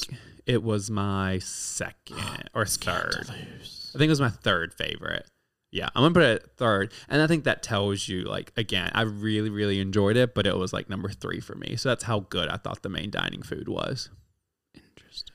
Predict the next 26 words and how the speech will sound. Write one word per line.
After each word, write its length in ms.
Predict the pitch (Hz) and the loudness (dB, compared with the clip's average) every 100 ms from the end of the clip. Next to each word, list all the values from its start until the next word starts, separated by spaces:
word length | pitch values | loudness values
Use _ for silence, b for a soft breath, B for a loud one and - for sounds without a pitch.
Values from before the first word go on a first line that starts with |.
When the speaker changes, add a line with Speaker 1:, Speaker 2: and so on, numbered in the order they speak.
| - | -6
Speaker 2:
All 60 | 123 | -4
right, 80 | |
so 120 | - 120 | 2 4
where 80 | |
do 60 | 117 | 4
we 60 | 113 | 4
go 100 | 107 | 2
the 80 | |
second 260 | - 95 104 | 2 -2 -2
night? 200 | - - B B - | -8 -10 B B -4
Speaker 1:
Razzle 600 | 135 110 107 107 113 104 101 | 0 2 2 2 0 0 -2
Dazzle, 720 | 101 101 104 113 101 107 135 B B | -2 0 0 0 0 0 -2 B B
which 440 | - 143 139 - - - | 8 8 8 2 -2 -2
is 420 | 123 107 107 107 107 - | 0 0 -2 -4 -6 -6
a 100 | 107 | -6
very 720 | 104 110 110 104 104 101 104 95 - | -2 0 0 0 -2 -2 -2 -4 -6
red 420 | 107 110 104 101 | -4 -2 -2 -2
and 140 | 98 95 | -2 -2
white, 500 | 90 90 120 151 - _ - | 0 0 0 -4 -8 _ -2
um, 520 | 131 110 104 98 98 | 0 0 -2 -4 -4
streepy 420 | - - 104 104 | -4 -4 -4 -4
striped, 500 | - 107 101 120 - - | -2 0 0 -2 -8 -6
and 160 | 135 131 | 0 2
it 140 | 131 | 2
is 220 | 135 127 | 2 0
their 400 | 123 127 123 117 | 0 0 0 -2